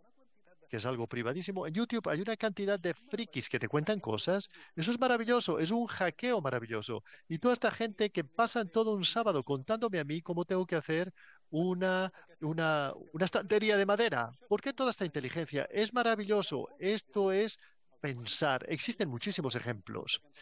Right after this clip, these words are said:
Los seres humanos tenemos esta cosa de que nos gusta. Entonces, no estoy únicamente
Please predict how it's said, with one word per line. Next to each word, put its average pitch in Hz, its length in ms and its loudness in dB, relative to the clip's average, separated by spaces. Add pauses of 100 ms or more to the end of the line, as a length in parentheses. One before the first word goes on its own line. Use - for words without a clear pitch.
(220)
Los 113 200 -4
seres 135 260 2
humanos 147 320 0
tenemos 127 280 0
esta 120 220 -4
cosa 180 280 0
de 120 80 -6
que 127 100 -4
nos 123 180 0
gusta. 196 400 0 (1600)
Entonces, 165 340 -6
no 208 100 2
estoy 214 280 0
únicamente 123 680 -6